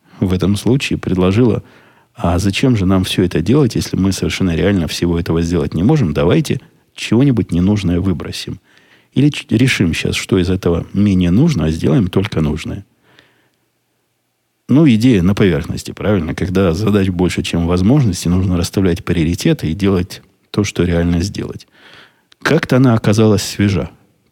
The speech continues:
То есть в, в, в нашем стиле управления компанией, по-моему,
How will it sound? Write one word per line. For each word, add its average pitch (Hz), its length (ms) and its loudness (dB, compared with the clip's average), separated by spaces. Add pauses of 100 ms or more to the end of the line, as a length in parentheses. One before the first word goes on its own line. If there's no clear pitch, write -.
(100)
То - 80 -2
есть - 320 -8
в, 107 220 -8
в, 85 1000 -10
в 98 160 -8
нашем 107 560 0 (640)
стиле - 380 0
управления 95 560 0
компанией, 131 500 2
по-моему, 104 500 2